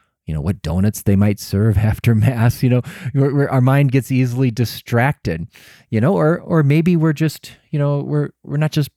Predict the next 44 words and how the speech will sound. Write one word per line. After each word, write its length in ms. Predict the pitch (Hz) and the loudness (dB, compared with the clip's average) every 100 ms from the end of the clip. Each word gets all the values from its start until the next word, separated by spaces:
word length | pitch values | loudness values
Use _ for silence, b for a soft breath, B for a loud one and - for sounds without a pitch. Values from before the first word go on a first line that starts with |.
| _ _ | _ _
we 100 | 147 | -4
just 180 | 147 147 | -2 -2
feel 80 | 156 | 0
like 120 | 147 | 2
we're 60 | 147 | 2
not 140 | 143 | 2
putting 180 | - 147 | 2 4
our 100 | 127 | 2
heart 280 | 104 147 156 | 2 2 4
into 240 | 104 - | 2 -2
it. 100 | 73 | -4
We 80 | 98 | -2
feel 140 | 135 | 0
like 80 | 131 | 2
we're 60 | 120 | 2
just 160 | 120 | 2
going 220 | - 120 120 | 2 2 2
through 140 | 127 | 2
the 100 | 117 | 2
motions, 760 | 107 113 135 - 82 69 - - b b b b | 2 2 0 0 -2 -2 -10 -18 b b b b
and 240 | 107 104 104 | -4 0 2
we 100 | 123 | 2
know 220 | 117 135 | 4 2
it's 100 | 143 | 2
important, 460 | 143 123 127 139 143 | 0 2 0 2 0
we 100 | 120 | 0
know 140 | 127 | 0
it's 120 | 135 | -2
sacred, 360 | - 131 131 135 | 0 -2 0 0
we 100 | 117 | 0
bow 240 | 110 117 | 0 2
our 140 | 135 123 | 2 2
heads 360 | 120 123 120 | 2 0 -2
and 80 | 123 | -4
we'll 120 | 107 | -4
say 180 | - 131 | -2 -2
a 60 | 123 | 0
couple 340 | - 165 147 | 0 2 0
of 80 | 117 | 0
prayers, 400 | - 127 135 127 | 0 2 2 2
but 220 | 123 107 B B B B B - | -2 -2 B B B B B -4
our 140 | 123 | -2
hearts 400 | 117 156 156 - | 0 -2 -2 -2
just, 300 | - 131 - | -2 -2 -4